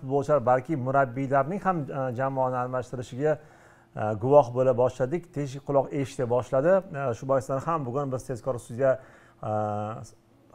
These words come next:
xodimlari bugun, e, hamkasblar bilan birgalikda yig'ildik va ayni, e, mavzu bo'yicha mulohazalarni e'tiboringizga havola etamiz. Albatta,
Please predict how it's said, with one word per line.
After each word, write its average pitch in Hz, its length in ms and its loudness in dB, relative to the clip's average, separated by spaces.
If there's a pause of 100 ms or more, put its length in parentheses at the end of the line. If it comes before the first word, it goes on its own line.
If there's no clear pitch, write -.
(160)
xodimlari 135 560 4 (180)
bugun, 127 400 -6 (280)
e, 107 300 -8
hamkasblar 131 440 -2
bilan 117 140 -2
birgalikda 113 400 -2
yig'ildik 147 600 -2
va 139 100 2 (100)
ayni, 131 220 -4 (420)
e, 101 40 -8 (100)
mavzu 113 240 -2 (100)
bo'yicha 123 440 0
mulohazalarni 117 760 -2 (100)
e'tiboringizga 107 680 -4 (120)
havola 110 380 0
etamiz. 104 360 -4
Albatta, 151 600 0